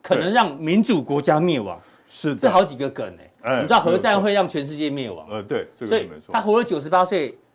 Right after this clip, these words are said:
Speaker 1: 他会讲这句话，代表这次的通膨可能是他这辈子目前没见过，他才会这样讲，
Speaker 2: 是。
Speaker 1: 对不对？
Speaker 2: 对。
Speaker 1: 那为什么只会让民主国家灭亡啊？
Speaker 2: 因为共产主义它不是实施资本主义啊，
Speaker 1: 对不对？哦。
Speaker 2: 所以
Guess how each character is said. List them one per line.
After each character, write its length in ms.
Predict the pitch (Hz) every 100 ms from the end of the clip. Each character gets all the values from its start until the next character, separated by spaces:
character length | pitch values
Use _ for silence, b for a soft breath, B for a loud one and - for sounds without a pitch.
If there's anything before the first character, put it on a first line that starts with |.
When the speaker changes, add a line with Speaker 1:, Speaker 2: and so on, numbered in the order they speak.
| _
Speaker 1:
他 160 | - 196
会 120 | 208
讲 160 | 190 117
这 60 |
句 80 | 135
话， 80 | 151
代 100 | 175
表 160 | 143 101
这 160 | 175
次 120 | 170
的 40 | 160
通 240 | 147 147
膨 200 | 123 98 85 _ _ -
可 140 | 143
能 160 | 123 -
是 260 | 180 127 - _ _ _ _
他 120 | -
这 160 | 165 185
辈 120 | 151
子 160 | 120 104
目 160 | - 175
前 100 | 139
没 140 | 107
见 180 | 110 120
过， 140 | 110 98
他 100 | -
才 140 | 131
会 80 | 113
这 80 | 123
样 100 | 107
讲， 120 | 90
Speaker 2:
是。 160 | - 113 -
Speaker 1:
对 140 | - 107
不 60 |
对？ 100 | 101 - _
Speaker 2:
对。 120 | 113 98
Speaker 1:
那 100 | 240
为 120 | 254
什 100 | 170
么 80 | 147
只 140 | 139
会 100 | 160
让 160 | 185 151
民 140 | 151
主 100 | 123
国 100 | 101
家 160 | 101 110
灭 220 | 113 95
亡 80 | -
啊？ 240 | - _ _
Speaker 2:
因 100 | 165 196
为 60 |
共 280 | 156 147 202
产 180 | 151 139
主 140 | 120
义 60 | 110
它 140 | 123
不 160 | 120 127
是 120 | 123
实 160 | 101 98
施 120 | 104
资 160 | 98 107
本 200 | 95 90
主 200 | 78 76
义 120 | 80
啊， 60 |
Speaker 1:
对 160 | 71 -
不 60 | 117
对？ 40 |
哦。 200 | 104 80
Speaker 2:
所 100 | -
以 120 | 139